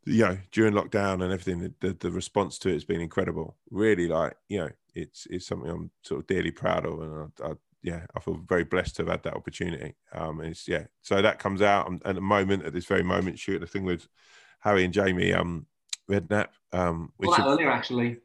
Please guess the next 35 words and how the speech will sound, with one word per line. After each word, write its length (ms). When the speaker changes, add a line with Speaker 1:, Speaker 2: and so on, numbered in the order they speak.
Speaker 2:
I 40
Speaker 1:
Yeah. 100
Speaker 2:
saw, 60
I 260
saw 200
the, 240
I 40
saw 160
the 120
promo 440
on, 180
I 40
think 180
it 20
was 140
on, 260
um, 300
it 60
was 100
on 120
Jamie's, 460
um, 300
Instagram, 500
I 60
think. 80
Speaker 1:
Yeah, 200
yeah, 200
yeah. 140
Speaker 2:
It 80
looked 120
good. 140
That 140
looked 260
really 200
good. 280